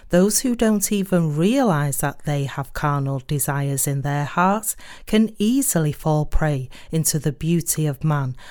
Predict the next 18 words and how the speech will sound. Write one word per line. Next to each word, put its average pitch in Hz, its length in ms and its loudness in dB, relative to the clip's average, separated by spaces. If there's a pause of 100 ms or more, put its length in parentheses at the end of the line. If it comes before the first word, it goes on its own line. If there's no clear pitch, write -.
and 156 220 -2
go 156 180 2
spiritually 147 920 0
astray. 147 720 0 (1040)
These 226 340 0
righteous 196 480 2
people 170 640 2
are 147 180 -4
far 202 400 2
more 175 260 4
worrisome 175 640 2
in 147 180 -2
God's 160 300 0
sight. 135 540 -2 (640)
You 208 200 2
should 226 280 -2
realize 160 600 2
here 135 320 -6